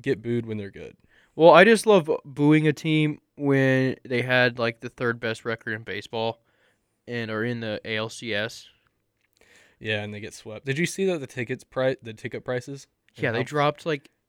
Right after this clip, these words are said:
Speaker 1: three hundred something dollars?
Speaker 2: Yeah, to, like, twenty bucks.
Speaker 1: Yeah. That's
Speaker 2: Just
Speaker 1: hilarious.
Speaker 2: It's like, so you only, like,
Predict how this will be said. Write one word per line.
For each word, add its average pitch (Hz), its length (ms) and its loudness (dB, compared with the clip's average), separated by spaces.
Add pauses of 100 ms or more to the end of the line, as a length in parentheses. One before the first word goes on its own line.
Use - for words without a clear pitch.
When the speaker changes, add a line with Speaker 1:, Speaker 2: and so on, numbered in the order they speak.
(200)
Speaker 1:
three 135 220 2
hundred 123 380 0
something 110 320 -8
dollars? 90 460 -16 (140)
Speaker 2:
Yeah, 139 300 -8
to, 151 180 -10
like, 143 180 -6 (500)
twenty 156 320 -6
bucks. - 520 -10
Speaker 1:
Yeah. 87 260 -14 (480)
That's 123 260 2
Speaker 2:
Just - 60 -16
Speaker 1:
hilarious. 67 520 -18 (320)
Speaker 2:
It's 196 200 -4
like, 220 400 4
so - 160 -2
you 185 280 4
only, 165 400 4
like, 160 340 2